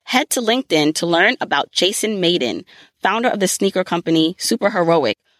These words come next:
who was first inspired as a kid after seeing a pair of stylish sneakers that made him feel like a superhero. Jason hopes kids, especially from his hometown, feel the same when they wear his sneakers.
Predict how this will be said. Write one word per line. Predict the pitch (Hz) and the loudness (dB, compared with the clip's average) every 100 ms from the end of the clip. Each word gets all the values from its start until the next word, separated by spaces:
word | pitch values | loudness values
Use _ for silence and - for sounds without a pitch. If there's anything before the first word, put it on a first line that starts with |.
| _ - | _ -4
who | 233 | -2
was | 202 | 0
first | - 220 285 - | 0 0 0 -2
inspired | 254 - 190 170 151 151 - | -6 -2 0 2 0 -2 -2
as | 165 - | -4 -4
a | 156 | -6
kid | - 254 190 - | 0 2 2 0
after | 165 190 247 | -4 -4 -4
seeing | - 196 185 | 0 0 2
a | 151 | -2
pair | - - 196 - | -8 -4 -2 -2
of | |
stylish | - - 156 170 185 | -4 -2 -2 0 -2
sneakers | - 170 160 85 - - | -2 0 0 -4 -6 -4
that | 143 139 | -2 0
made | 160 175 196 | 2 0 0
him | 196 190 196 | -2 -2 -2
feel | 180 170 | -2 0
like | 151 156 | 0 -4
a | - | -6
superhero. | 151 - 185 143 143 117 67 - _ _ _ _ _ - | -4 -4 -4 -2 -2 -2 -4 -8 _ _ _ _ _ -2
Jason | 190 233 339 | -2 2 2
hopes | 220 208 - | 2 -2 -4
kids, | - 226 214 220 - | -2 2 2 0 -8
especially | - - 190 - 214 240 | -8 -2 0 0 0 0
from | - 160 | 0 -2
his | 135 | -2
hometown, | - 185 202 208 202 226 - - _ _ | 0 0 0 0 0 -2 -6 -18 _ _
feel | 254 294 | 2 4
the | 262 | 2
same | - 190 180 | 2 0 2
when | 156 | 2
they | 170 | 2
wear | 165 151 | 2 0
his | 160 - | -2 -4
sneakers. | 135 143 - - - - | -6 -8 -8 -8 -12 -18